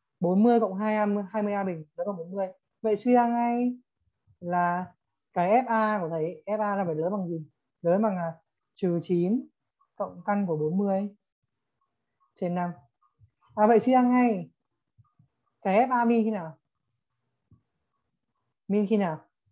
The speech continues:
F A min bằng trừ chín cộng căn bốn mươi trên năm.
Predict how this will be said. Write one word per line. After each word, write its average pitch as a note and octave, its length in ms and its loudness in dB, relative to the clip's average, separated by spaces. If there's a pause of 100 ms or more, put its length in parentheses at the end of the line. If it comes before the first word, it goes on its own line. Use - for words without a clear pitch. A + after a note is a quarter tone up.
(560)
F A#3+ 140 4
A A#3+ 80 4
min A3+ 240 4
bằng E3+ 380 -4
trừ F#3+ 240 2
chín F#3 400 0 (720)
cộng F3 220 -6
căn G#3+ 200 0
bốn F3 160 0
mươi G#3+ 200 2
trên G3+ 120 -2
năm. G3+ 240 -6